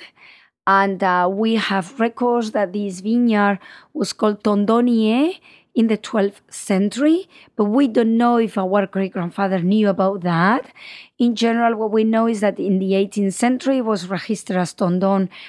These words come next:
from Round. It's a peninsula, totally bordered by the Ebro River. It's a very close peninsula, and it's a round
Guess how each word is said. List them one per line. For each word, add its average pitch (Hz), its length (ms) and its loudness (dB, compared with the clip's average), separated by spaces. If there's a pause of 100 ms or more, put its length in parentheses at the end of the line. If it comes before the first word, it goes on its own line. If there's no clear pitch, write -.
from 202 380 -2
Round. 202 500 4
It's - 220 -4
a - 20 -8
peninsula, 233 880 0 (400)
totally 214 380 0
bordered 214 440 0
by 196 140 0
the 190 220 -2
Ebro 180 240 -2
River. 214 480 2
It's 190 220 -4
a 196 60 -2
very 196 280 0
close 202 540 -2
peninsula, 226 800 0 (680)
and 226 140 0
it's 214 320 -2
a 202 60 -2
round 208 680 2